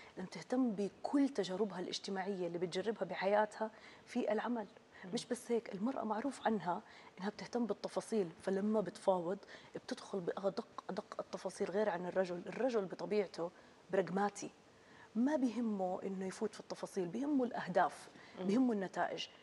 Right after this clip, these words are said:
Speaker 1: المرأة لا، بتهتم بالواي والهاو أكتر.
Speaker 2: مم.
Speaker 1: فتخيلي إنه كل هاي الصفات اليوم
Speaker 2: عشان هيك بياخد منها وقت
Speaker 1: موجودة.
Speaker 2: أحيانًا
Speaker 1: بياخد
Speaker 2: أكثر.
Speaker 1: منها وقت، ولكن
Speaker 2: مم.
Speaker 1: على المدى البعيد بتظهر نتائج أفضل من الرجل.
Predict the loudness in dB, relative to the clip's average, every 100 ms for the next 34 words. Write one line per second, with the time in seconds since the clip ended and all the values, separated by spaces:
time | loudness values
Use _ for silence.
0 | -20 -6 0 0 0 0 -2 -2 -14 -18
1 | -10 -10 -2 0 0 0 -2 2 2 4
2 | 2 0 0 4 4 4 0 0 -2 -2
3 | -8 -20 -12 -10 -10 -12 -20 -20 -8 -4
4 | -2 2 6 6 6 2 0 2 6 6
5 | 4 2 0 0 -2 -2 -2 2 4 6
6 | 6 6 6 4 0 0 0 0 0 0
7 | -2 -4 -4 2 4 6 4 0 -2 0
8 | 0 0 -2 2 4 4 0 -6 -8 -14
9 | -20 -6 -2 2 2 2 0 2 2 2
10 | -2 -4 -6 -4 -2 -2 -4 -6 -6 -6
11 | -6 -6 -8 -6 -6 -6 -8 -10 -10 -12